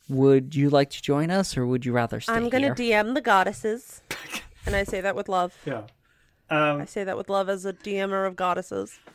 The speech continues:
Speaker 3: Uh, I think I'll stay here. You know, I, I could use a little bit of rest.
Speaker 1: Okay. Of course. Uh, okay. Uh, r-, they get up to head down.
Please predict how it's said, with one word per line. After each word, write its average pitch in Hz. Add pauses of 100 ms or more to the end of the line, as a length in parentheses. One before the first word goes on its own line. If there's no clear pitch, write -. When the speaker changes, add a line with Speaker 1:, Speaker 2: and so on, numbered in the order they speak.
(460)
Speaker 3:
Uh, 135 (680)
I 240
think 214
I'll 135
stay 107
here. 120 (540)
You 147
know, 147
I, 135 (340)
I 160
could 123
use 117
a -
little 123
bit -
of - (440)
rest. 131 (400)
Speaker 1:
Okay. 196 (360)
Of -
course. - (460)
Uh, 143
okay. 131
Uh, 143
r-, 151 (240)
they 170
get 180
up 143 (120)
to 135
head 127
down. 117